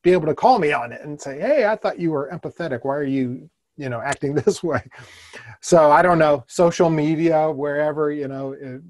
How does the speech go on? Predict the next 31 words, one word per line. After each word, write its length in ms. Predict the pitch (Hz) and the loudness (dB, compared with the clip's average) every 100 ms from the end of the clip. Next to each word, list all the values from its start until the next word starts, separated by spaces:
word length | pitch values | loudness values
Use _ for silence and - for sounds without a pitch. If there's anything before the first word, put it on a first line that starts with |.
| _ | _
if 120 | 139 - | -20 -14
you 160 | 135 139 | -14 -12
can 260 | 135 127 - _ _ _ | -12 -14 -16 _ _ _
somehow, 540 | 151 143 139 127 123 _ _ _ _ | -6 -4 -4 -6 -8 _ _ _ _
um, 400 | - 113 107 101 - _ _ | -14 -12 -12 -16 -20 _ _
let 160 | 165 170 | 0 2
the 80 | 165 | 2
world 300 | 165 160 147 | 2 2 2
know 240 | 160 147 | 2 2
what 180 | 139 151 | -2 -6
your 160 | 147 | -6
values 460 | 131 139 139 131 127 | -4 -4 -4 -6 -6
are, 260 | 139 120 107 | -6 -6 -10
I 60 | |
think 200 | 120 120 | -16 -16
that, 180 | 123 120 - _ 151 139 | -10 -12 -12 _ -20 _
that 200 | 131 113 _ _ _ - | -14 -14 _ _ _ -12
ki-, 220 | 254 247 | -10 -10
kinda 180 | 254 247 | -8 -4
goes 180 | 220 202 | 0 2
a 40 | |
long 240 | 208 202 190 | 2 0 0
way 220 | 196 175 | -2 -2
in, 120 | 143 | -6
in 140 | 151 135 | -10 -12
helping 340 | 139 - 135 | -12 -10 -12
you 120 | 127 | -12
to 100 | 127 | -12
live 220 | 117 120 104 | -14 -14 -14
by 140 | 98 | -16
those. 320 | 87 _ _ | -18 _ _